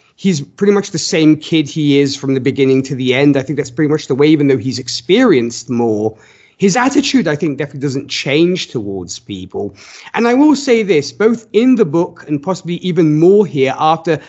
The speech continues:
the Pick or Pocket or Two number, where Fagin is obviously telling Oliver what he and his boys do for a living and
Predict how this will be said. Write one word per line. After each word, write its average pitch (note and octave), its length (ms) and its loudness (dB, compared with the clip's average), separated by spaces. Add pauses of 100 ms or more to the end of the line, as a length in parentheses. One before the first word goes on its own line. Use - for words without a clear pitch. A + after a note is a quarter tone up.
the C#3+ 100 0
Pick F3+ 280 -2
or E3+ 100 4
Pocket D#3+ 400 -6
or C3+ 140 -2
Two D3 260 0
number, D3+ 420 2
where B2+ 200 0
Fagin C#3 400 0
is C3 260 0 (160)
obviously C3+ 280 -8
telling C#3+ 300 0
Oliver C3+ 300 2
what B2+ 240 -2
he D3 160 0
and C#3 80 4
his B2+ 140 -2
boys B2+ 340 0
do A3 240 2
for B2+ 220 -2
a - 20 0
living B2 320 2
and - 180 -2